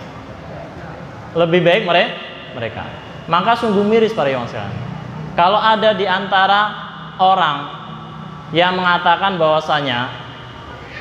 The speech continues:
dia menafsirkan Al-Quran dengan demikian, yang bertentangan dengan apa yang dipahami oleh generasi terbaik itu, tiga generasi terbaik, kemudian mengatakan, "Loh, Al-Quran kan yang menyampaikan Allah Subhanahu wa Ta'ala,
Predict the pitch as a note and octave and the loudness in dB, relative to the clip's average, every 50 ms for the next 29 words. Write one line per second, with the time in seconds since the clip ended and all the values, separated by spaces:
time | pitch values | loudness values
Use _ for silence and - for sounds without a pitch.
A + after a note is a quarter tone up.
0 | - - - C3+ C3 D3+ E3 F3+ F#3 F#3 F#3 F3+ F3+ F3 F3 F3 - F#3 F3 E3+ | -14 -12 -8 -2 2 4 6 6 6 4 2 0 0 0 0 0 0 -2 -2 0
1 | E3 F#3 F3 F3 F3 E3 E3+ F3 E3 F3+ E3+ E3+ F3 F3 D#3+ D3+ D3+ D#3 D#3 D3 | 0 0 0 0 2 2 2 2 2 0 0 0 0 0 0 0 0 0 0 0
2 | D3+ D3+ D3+ D3 D3 - E3+ D3+ A#2 A2 A2+ A2 A2+ A2+ - - - - - - | -2 -2 -2 -2 0 2 4 4 4 4 0 -4 -8 -10 -12 -14 -16 -16 -14 -6
3 | - D3 E3+ F3 F3+ E3+ D#3 D#3+ D#3+ E3+ E3+ E3 E3 E3+ E3+ F3 F3+ F3+ F3 D#3 | 0 2 2 2 2 2 2 2 2 0 0 0 2 2 2 2 2 0 0 0
4 | D#3 D#3+ E3 E3 D#3+ E3+ F3+ - E3 F#3+ F3+ F3+ F3 E3+ D#3+ D3+ D3 D3+ E3 D#3 | 0 0 0 0 2 2 2 2 4 4 4 4 4 2 0 -2 0 2 4 4
5 | D#3 - D3+ E3+ E3 D#3 D3+ D#3+ E3+ F#3 F3+ - - - - - - - - - | 4 2 0 -2 -2 0 0 2 0 0 -2 -6 -12 -16 -16 -16 -16 -16 -16 -16
6 | - - - - - - C#3+ D3 D3+ D#3 E3 E3 F3 - - F#3 F3+ F3+ F3+ E3+ | -18 -18 -18 -6 -2 0 2 4 4 6 6 6 4 2 0 0 0 0 0 -2
7 | D#3+ - - - - - - - - - - - - - D#3+ D#3 C#3 C#3 D#3 E3 | -6 -10 -14 -16 -16 -18 -18 -18 -18 -18 -18 -8 -2 -2 0 0 2 4 4 4
8 | E3+ F3 - E3 D3+ D3+ D#3+ D3 - D#3+ C#3 D3 D3 C3+ D3 C#3 C3+ C#3 C#3+ C#3 | 4 4 0 -2 -4 -4 -4 -4 -4 -2 0 0 0 0 0 2 2 2 2 2
9 | D3 - C#3 B2+ A#2+ C3+ C#3 C#3 E3 E3+ E3+ E3 F#3+ G3 G3 F#3 F#3 F3 F3 - | 0 -4 -4 0 2 2 2 2 2 0 2 4 4 4 4 2 2 2 2 4
10 | F3 E3 E3 F#3 G3+ G#3+ A3 G#3+ - - - - - - - - - - - - | 4 2 4 2 0 0 0 -4 -8 -12 -14 -16 -16 -18 -18 -18 -18 -18 -18 -18
11 | - - - - G3 F3+ G#3 - G3+ G#3 G#3+ G#3+ G#3+ A3 A3+ A3 A3+ A#3+ B3+ B3 | -18 -14 -4 2 4 4 6 6 6 4 4 2 0 0 0 0 2 2 2 2
12 | A#3+ A#3 A3 A3 A3 G#3+ G#3+ G#3 G3+ G3 G#3 G3 G3 A3 A3 G3 F#3 F3+ F#3 G3 | 2 2 -2 -2 -2 -2 -2 -2 0 0 0 2 2 2 0 0 0 2 4 2
13 | F#3+ F#3 F#3+ E3+ D#3+ D#3 D3+ D3+ D3 D3 C#3+ D#3 D3+ D3 C#3+ C3 A2 | 2 2 0 0 0 2 2 2 2 2 2 2 2 4 4 2 2